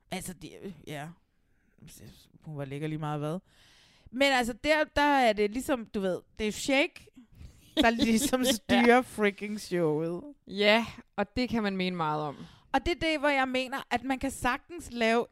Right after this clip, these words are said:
Speaker 2: Ja.
Speaker 1: et, øh, man kan sagtens have en skurk,
Speaker 2: Mm.
Speaker 1: og man kan sagtens have dramaet,
Speaker 2: Mm.
Speaker 1: og det kan stadigvæk godt være fucking sjovt at se, og ikke grimt, og ikke fordi, at det er sådan en eller anden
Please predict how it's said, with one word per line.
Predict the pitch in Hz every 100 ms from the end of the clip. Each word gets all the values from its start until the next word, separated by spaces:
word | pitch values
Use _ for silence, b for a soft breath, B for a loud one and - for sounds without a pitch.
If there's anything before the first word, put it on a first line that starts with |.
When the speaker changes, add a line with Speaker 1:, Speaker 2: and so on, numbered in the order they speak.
| -
Speaker 2:
Ja. | 202 247 -
Speaker 1:
et, | 240 220 208
øh, |
man | 226
kan | 240
sagtens | 269 285 294 311
have | 262
en | 233
skurk, | - - 262 285 311 -
Speaker 2:
Mm. | 214 202 190 180 -
Speaker 1:
og | 226
man | 220
kan | 226
sagtens | 226 226 254 277
have | 226 214 196
dramaet, | 196 196 214 285 285 185 185
Speaker 2:
Mm. | 185 170 175
Speaker 1:
og | 240 262
det | -
kan | 269
stadigvæk | - 233 277 285 233
godt | 196 196 -
være | 196 196
fucking | 196 - 233 - 240 220 -
sjovt | - 254 190
at | 254
se, | - - 294 233 160
og | 208 -
ikke | 247 285 302 - 190
grimt, | 185 220 202 240 -
og | 214 -
ikke | 262 -
fordi, | 294 277 220
at | 220
det | 233
er |
sådan | 262 247
en | 220
eller | 190
anden | 196